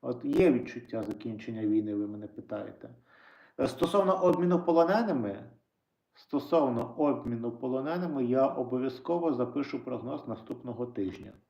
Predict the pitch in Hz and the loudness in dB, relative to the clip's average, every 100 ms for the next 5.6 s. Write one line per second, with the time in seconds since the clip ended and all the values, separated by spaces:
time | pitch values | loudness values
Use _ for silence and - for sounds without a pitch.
0 | _ - - - _ 143 143 - - 156 | _ -20 -20 -20 _ -6 -2 -2 -2 -2
1 | 151 151 175 185 175 170 165 165 143 120 | -2 0 2 2 2 -2 -2 0 -2 0
2 | 139 165 - 131 131 120 127 120 - 139 | -2 -2 -2 0 2 2 0 -2 0 0
3 | 135 135 120 131 127 120 117 - 120 - | 0 -4 0 0 0 0 -2 -2 -8 0
4 | 131 - 127 110 110 104 - - - 110 | 0 2 2 2 0 -10 -10 -14 -12 -14
5 | - 113 113 110 107 107 | -10 -8 -8 -10 -12 -16